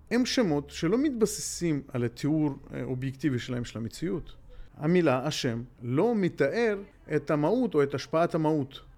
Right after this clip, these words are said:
אה, בצורה מדויקת. זה, אמרנו, לא קיים בחוכמת הקבלה. כל השמות הם מבחינת התפיסה הריאלית, שבזכות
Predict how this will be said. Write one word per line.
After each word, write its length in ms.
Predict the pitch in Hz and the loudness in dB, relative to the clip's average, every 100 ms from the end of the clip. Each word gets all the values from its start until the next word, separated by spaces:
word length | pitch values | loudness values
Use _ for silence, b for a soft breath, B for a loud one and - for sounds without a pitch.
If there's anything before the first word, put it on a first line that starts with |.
| - | -8
אה, 180 | 120 120 | -4 -2
בצורה 320 | 127 131 143 | -2 0 0
מדויקת. 640 | 143 127 135 117 - - - - _ | 0 2 2 2 0 -16 -20 -20 _
זה, 420 | 117 156 262 240 | -2 2 2 2
אמרנו, 520 | 196 202 214 220 226 - - _ | 0 -2 0 -2 -4 -6 -20 _
לא 480 | 135 143 175 202 - - | -4 2 2 2 0 -6
קיים 460 | 151 160 170 165 | -2 0 0 0
בחוכמת 400 | 139 127 120 123 | -4 -6 -6 -6
הקבלה. 360 | 120 123 113 107 - b b b | -6 -6 -6 -8 -12 b b b
כל 160 | - 117 | 0 0
השמות 580 | - 151 165 240 233 - - - | 0 -2 -2 -2 -4 -10 -20 -10
הם 240 | 160 202 208 | -4 -4 -4
מבחינת 580 | - 131 - 147 170 - 123 | -6 -8 -6 -4 -4 -4 -2
התפיסה 920 | 151 170 - - - - 131 180 151 | -2 -2 -10 -20 -16 -10 -4 -2 0
הריאלית, 680 | 147 143 175 151 104 - - - | 2 2 2 0 -4 -12 -20 -10
שבזכות 960 | - 147 120 123 120 - - 185 - | -2 0 2 2 0 -2 0 0 -2